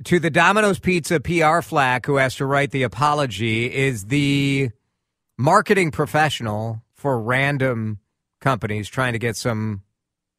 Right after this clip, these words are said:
bored journalist to write a Valentine's Day story about them. Uh, you should know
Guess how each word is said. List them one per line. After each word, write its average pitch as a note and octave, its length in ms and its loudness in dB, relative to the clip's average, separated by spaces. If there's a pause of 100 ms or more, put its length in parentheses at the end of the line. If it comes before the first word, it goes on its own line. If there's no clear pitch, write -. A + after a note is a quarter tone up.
(800)
bored C3 460 0
journalist G#2+ 600 -4
to - 100 -8
write G2 120 -2
a G2 40 -4
Valentine's F#2+ 640 -4
Day F2 180 -10
story F2+ 300 -10
about E2+ 260 -10
them. F#2 180 -10 (480)
Uh, D3+ 200 6
you F#3 180 2
should A3 380 2
know D3 420 0